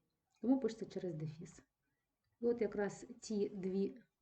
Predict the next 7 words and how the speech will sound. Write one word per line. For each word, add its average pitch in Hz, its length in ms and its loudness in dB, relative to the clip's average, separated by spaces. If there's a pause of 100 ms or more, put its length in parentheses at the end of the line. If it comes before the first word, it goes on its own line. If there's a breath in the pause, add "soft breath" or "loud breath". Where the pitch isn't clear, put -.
(2250)
лексеми, 247 600 4
тобто - 260 -2
ці 190 160 2
два 175 200 -2
слова, 220 540 0 (400)
солом'яний, 175 880 2
глиняний, 175 560 0